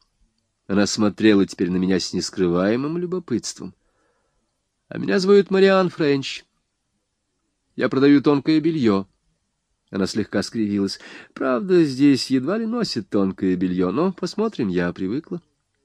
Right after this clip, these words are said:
Наконец пришел посыльный и принес виски. Он посмотрел на нас, удивленно вращая своими громадными, как блюдца, глазами. Я дал ему на чай, и он ушел. Мне кажется, в этом городе я еще не встречал ни одного человека,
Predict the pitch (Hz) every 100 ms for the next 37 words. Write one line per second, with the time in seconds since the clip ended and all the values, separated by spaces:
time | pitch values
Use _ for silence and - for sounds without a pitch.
0 | _ _ _ _ _ _ - 151 165 214
1 | 254 - 123 - 123 117 117 - 190 220
2 | 240 190 113 98 139 185 110 107 95 -
3 | 120 _ _ _ _ _ - 110 117 135
4 | 131 113 120 120 123 139 147 165 180 -
5 | - 175 151 156 160 156 156 151 147 -
6 | 151 139 127 127 139 139 117 117 139 131
7 | 127 135 147 147 143 123 139 127 - 139
8 | 135 131 131 135 139 127 - - - 107
9 | 110 104 104 101 104 104 98 - 131 98
10 | 92 101 87 98 92 _ _ _ _ _
11 | _ _ _ _ _ _ _ _ _ _
12 | _ - 98 113 120 117 107 - 113 107
13 | 104 107 110 104 101 123 139 101 101 98
14 | - 107 104 - 107 98 113 107 110 107
15 | 104 110 113 104 123 107 101 98 95 -